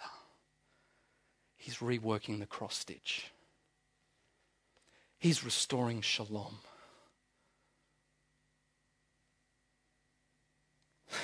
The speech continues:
The Prince of Peace is demonstrating the pattern of peace. It happened first. The pattern of peace, first it happened with twelve guys. Then it explodes to three thousand guys. And then it explodes all the, throughout the regions of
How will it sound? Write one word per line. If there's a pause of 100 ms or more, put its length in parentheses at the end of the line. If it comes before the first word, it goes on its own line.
(140)
The
Prince
of
Peace
is
demonstrating
the
pattern
of
peace.
It
happened
first.
The
pattern
of
peace,
first
it
happened
with
twelve
guys. (380)
Then
it
explodes
to
three
thousand
guys. (240)
And
then
it
explodes
all
the, (180)
throughout
the
regions
of